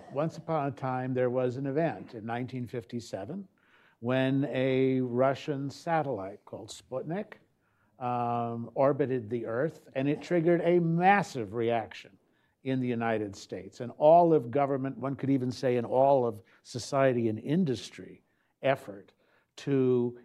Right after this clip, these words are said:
engage in a space race with Russia, uh, to see who it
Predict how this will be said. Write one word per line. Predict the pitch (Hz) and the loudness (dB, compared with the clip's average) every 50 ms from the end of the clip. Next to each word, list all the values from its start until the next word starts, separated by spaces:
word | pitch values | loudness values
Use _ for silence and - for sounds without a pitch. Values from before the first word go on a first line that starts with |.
| _ | _
engage | - 127 127 120 110 120 131 131 135 135 135 135 131 113 95 | -8 -8 -6 -4 -2 0 0 2 2 2 0 0 -2 -4 -6
in | - 120 120 123 120 120 123 120 117 120 - - | -6 -4 -4 -4 -4 -4 -6 -6 -8 -10 -10 -12
a | - 117 113 117 | -14 -14 -14 -14
space | - - - _ - 151 147 156 156 156 - | -16 -20 -12 _ -2 0 2 2 0 -2 -6
race | 127 127 131 123 107 104 135 - - - - - _ _ _ | -8 -6 -6 -6 -6 -6 -8 -10 -14 -20 -20 -20 _ _ _
with | 113 104 120 143 151 151 - | -4 0 0 0 0 0 -4
Russia, | 127 117 107 104 - - - 139 151 - _ _ _ _ _ _ _ _ _ _ _ _ _ _ | -6 -6 -6 -6 -8 -12 -14 -14 -16 -16 _ _ _ _ _ _ _ _ _ _ _ _ _ _
uh, | 120 120 120 117 120 | -8 -6 -4 -4 -6
to | 107 - 120 | -8 -10 -16
see | 104 - - 139 127 131 127 | -20 -16 -10 -8 -6 -4 -4
who | 117 107 113 139 147 139 139 139 135 | -4 -4 -2 0 2 2 2 0 0
it | 131 131 | -2 -4